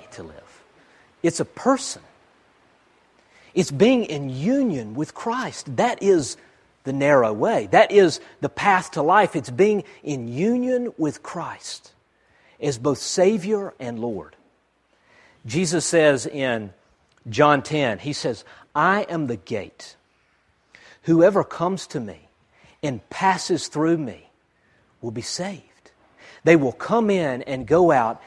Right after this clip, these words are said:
and find pasture." What an image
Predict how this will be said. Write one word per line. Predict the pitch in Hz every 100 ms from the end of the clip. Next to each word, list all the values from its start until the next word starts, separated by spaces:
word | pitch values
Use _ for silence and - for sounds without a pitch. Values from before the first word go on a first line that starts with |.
| -
and | 123 98
find | - 131 135 131 117 _ -
pasture." | - 110 - - - - _ _ _ _ _ _ _
What | - -
an | 131
image | 180 160 - - -